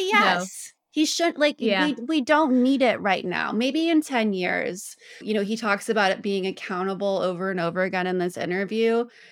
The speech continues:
Speaker 2: You know, what would accountability look like there? Admitting that he did these things.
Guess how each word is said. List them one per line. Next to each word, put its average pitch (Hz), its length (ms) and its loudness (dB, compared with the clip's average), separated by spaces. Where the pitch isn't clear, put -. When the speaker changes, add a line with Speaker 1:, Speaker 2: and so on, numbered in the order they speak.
Speaker 2:
You 233 100 -4
know, 208 120 2
what 254 220 2
would 294 100 2
accountability 254 760 0
look 262 200 -2
like 269 260 -2
there? 262 300 0
Admitting 220 520 2
that 233 120 2
he 208 200 -8
did 180 260 -4
these 165 300 -8
things. - 680 -8